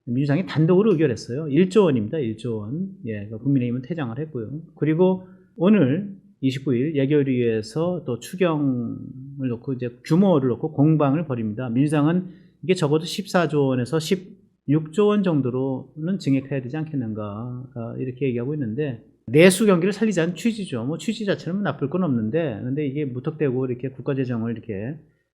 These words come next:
눈덩이 불리듯이 불려서 좋을 건 없다. 국가 부채가 지금 굉장히 위중한 상황에서, 그래서 국민의힘은 재정적으로 부담을 주는 건 옳지 않다 그래가지고 아마 이 공방을 지금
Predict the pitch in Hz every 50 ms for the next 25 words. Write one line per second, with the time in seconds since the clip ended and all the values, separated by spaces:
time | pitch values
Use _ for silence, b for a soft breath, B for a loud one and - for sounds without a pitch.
0 | _ _ - 127 123 120 123 135 123 120 113 113 110 104 107 113 107 104 - 120
1 | 110 104 104 - - - - 135 135 135 127 117 - - 101 101 113 123 - 120
2 | 110 107 127 123 113 120 - - 120 113 107 101 104 104 - 131 123 - 127 131
3 | - 139 - - 151 135 127 113 110 113 117 117 - 117 117 117 113 113 120 113
4 | b b b b b b b _ - 104 - - 120 123 127 127 120 120 127 123
5 | 120 104 101 101 107 120 120 127 117 120 117 - 151 147 147 135 110 101 - 110
6 | 107 110 117 113 113 117 120 120 143 - 139 143 139 139 131 127 123 123 135 151
7 | 151 147 139 151 151 151 147 151 170 170 - 147 139 143 127 127 123 120 117 117
8 | 120 117 113 - 120 117 127 147 175 175 131 120 - 156 143 - 131 - 156 151
9 | 143 135 127 123 127 143 135 131 143 156 156 156 151 147 147 139 143 147 165 165
10 | - 151 160 170 165 156